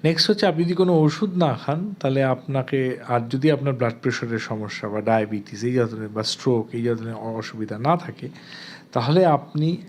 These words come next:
চেষ্টা করবেন আপনার শরীর যেন well hydrated থাকে, মানে শরীর যেন খুব ড্রাই না হয়ে যায় এবং শরীরের লবণের পরিমাণ যেন খুব কম না হয়ে যায়। কথাটার মানে হচ্ছে, ধরুন, প্রচণ্ড ঘাম বা প্রচণ্ড গরমে আমরা বেরিয়েছি,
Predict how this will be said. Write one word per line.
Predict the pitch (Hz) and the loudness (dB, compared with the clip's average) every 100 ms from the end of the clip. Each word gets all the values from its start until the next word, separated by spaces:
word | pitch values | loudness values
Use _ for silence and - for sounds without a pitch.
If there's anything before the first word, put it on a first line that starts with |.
| - - - - | -20 -20 -20 -2
চেষ্টা | 147 139 - 175 | 0 0 0 0
করবেন | 180 175 185 | 0 0 2
আপনার | 151 135 139 | 0 0 -4
শরীর | - 135 139 131 | 0 2 2 0
যেন | 135 127 117 | -2 0 2
well | 127 131 | 4 4
hydrated | 120 - 110 - 127 143 131 | 0 -4 -4 -2 0 0 -2
থাকে, | - 123 143 170 - | -8 -8 -8 -12 -10
মানে | 117 110 | -8 -6
শরীর | - 127 135 | -2 0 0
যেন | 131 127 123 | -2 -6 -8
খুব | - 117 | -10 -10
ড্রাই | 117 - 113 127 | -10 -2 0 2
না | 147 151 | 2 2
হয়ে | 131 143 139 | 0 -2 -4
যায় | 160 196 - - - - - | -8 -10 -14 -18 -18 -12 -4
এবং | 127 | -4
শরীরের | 120 - 131 143 180 175 | -4 -2 0 2 0 0
লবণের | 123 113 127 156 147 139 | 0 2 4 4 2 0
পরিমাণ | 120 117 113 120 | -4 -4 -4 -6
যেন | 117 110 131 | -8 -8 -10
খুব | - 127 - - | -12 -12 -12 -2
কম | 120 110 | 0 0
না | 101 98 | -4 -8
হয়ে | 98 92 | -8 -14
যায়। | 120 - - | -16 -20 -20
কথাটার | - 113 120 127 123 | -8 -6 -4 -4 -4
মানে | 120 135 143 | -4 -2 -2
হচ্ছে, | 143 139 | -4 -6
ধরুন, | 135 131 127 | -6 -6 -6
প্রচণ্ড | 131 135 135 127 | -6 -6 -6 -6
ঘাম | 120 - 117 117 113 | -6 -2 0 0 -2
বা | 113 | -8
প্রচণ্ড | 113 - 151 139 123 | -10 -4 -2 -2 -2
গরমে | 117 113 113 113 | -2 -4 -6 -10
আমরা | 113 110 | -10 -4
বেরিয়েছি, | 127 135 131 117 - | -2 0 0 -2 -10